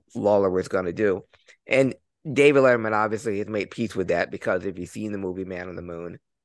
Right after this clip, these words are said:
they, David Letterman and Jerry Lawler reenacted that, uh, scene with, uh, with Jim Carrey.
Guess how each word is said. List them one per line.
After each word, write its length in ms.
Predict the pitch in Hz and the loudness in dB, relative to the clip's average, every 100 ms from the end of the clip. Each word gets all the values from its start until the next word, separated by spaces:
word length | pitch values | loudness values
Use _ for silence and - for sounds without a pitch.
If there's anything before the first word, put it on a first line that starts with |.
| _ _ _ _ _ | _ _ _ _ _
they, 260 | 95 85 - _ - | -4 -4 -6 _ -8
David 300 | 92 101 92 | -2 0 0
Letterman 480 | 95 92 90 90 80 | 0 -2 -4 -8 -8
and 380 | 90 104 101 104 _ _ | -4 -4 -6 -10 _ _
Jerry 280 | 107 95 92 | -2 0 0
Lawler 440 | 85 80 80 82 - | -2 -4 -6 -10 -8
reenacted 680 | 101 95 95 87 87 87 85 | -4 -4 -4 -6 -8 -10 -6
that, 260 | 82 85 _ _ _ _ _ _ - | -6 -8 _ _ _ _ _ _ -6
uh, 180 | 82 | -4
scene 460 | 76 - 95 87 85 _ | -6 -6 -6 -6 -12 _
with, 360 | 98 87 85 92 | -6 -4 -4 -4
uh, 320 | 85 82 85 - | -4 -4 -8 -8
with 160 | 92 | -10
Jim 220 | - 98 90 | -8 -10 -6
Carrey. 440 | 110 90 80 | -2 -2 -4